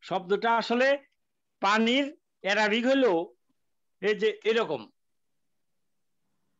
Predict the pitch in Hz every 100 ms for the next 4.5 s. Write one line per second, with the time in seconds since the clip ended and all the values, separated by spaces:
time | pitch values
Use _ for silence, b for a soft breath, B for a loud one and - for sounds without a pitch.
0 | _ _ _ _ _ _ _ _ _ _
1 | _ _ _ _ _ 131 139 170 196 240
2 | 285 _ _ _ _ _ _ _ _ _
3 | _ _ _ _ _ _ _ _ _ -
4 | 220 269 262 165